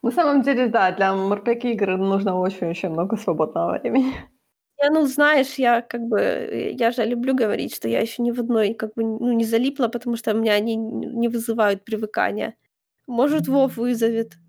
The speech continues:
Speaker 2: Но я всё равно буду считать, как бы, в каком-то смысле, ну, не то что прогрессом, ну, каком-то, каким-то майлстоуном, что ли. <laughs>
Speaker 1: Ну, может быть. Я говорю, потому что вот почему все говорят о том, что лучше всего себя в играх,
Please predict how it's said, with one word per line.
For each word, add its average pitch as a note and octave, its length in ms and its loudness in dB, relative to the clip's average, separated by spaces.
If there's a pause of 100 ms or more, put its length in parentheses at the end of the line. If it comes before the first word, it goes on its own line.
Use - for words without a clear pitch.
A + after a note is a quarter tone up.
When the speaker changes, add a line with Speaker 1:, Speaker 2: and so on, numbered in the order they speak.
(680)
Speaker 2:
Но A3+ 80 0
я B3+ 140 4
всё C#4 140 -2
равно D4 140 4
буду C4 200 2
считать, B3 380 0
как A3 120 0
бы, A3+ 140 -10
в - 20 -20
каком-то A3+ 320 -6
смысле, A#3 340 0
ну, A#3 140 2
не A#3 60 2
то E4+ 80 2
что D#4 120 -10
прогрессом, A3 680 0
ну, A#3+ 260 -2
каком-то, A3 520 0
каким-то A#3 340 -2
майлстоуном, A#3 680 2
что - 200 -6
ли. G#3 60 -4
<laughs> - 320 -18 (460)
Speaker 1:
Ну, G#3+ 180 0
может G#3 260 2
быть. F#3+ 140 -2
Я A3 60 0
говорю, A#3+ 200 2
потому A#3+ 280 2
что A#3 380 2
вот A#3+ 240 0
почему B3+ 320 2
все - 140 0
говорят A3+ 420 4
о A#3 60 2
том, A3+ 180 2
что G#3+ 640 2
лучше A#3 240 2
всего A3+ 260 0
себя G#3+ 340 2
в G#3 60 -2
играх, G#3 480 -2